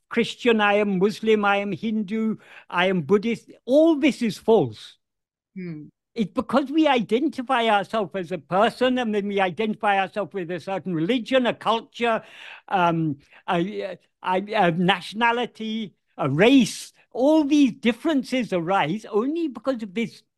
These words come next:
Speaker 1: ego, because of this false identification. I, I can tell one other story.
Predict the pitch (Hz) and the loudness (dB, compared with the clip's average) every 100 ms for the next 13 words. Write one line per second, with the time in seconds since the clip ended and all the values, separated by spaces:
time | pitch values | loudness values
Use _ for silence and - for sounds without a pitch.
0 | _ 247 311 247 233 147 139 262 262 247 | _ 2 4 6 4 4 2 0 0 0
1 | 233 - - 214 - 269 220 226 233 - | -4 -2 0 0 0 -2 0 -2 -4 -4
2 | 196 196 214 - 151 117 104 _ _ - | -8 -6 -8 -6 -6 -8 -14 _ _ -20
3 | - - - 202 220 - 202 208 240 - | -18 -18 -10 -6 -6 -2 0 2 2 2
4 | 262 247 254 226 233 220 - 180 139 117 | 2 2 2 2 2 0 0 -2 -2 -2
5 | 110 | -10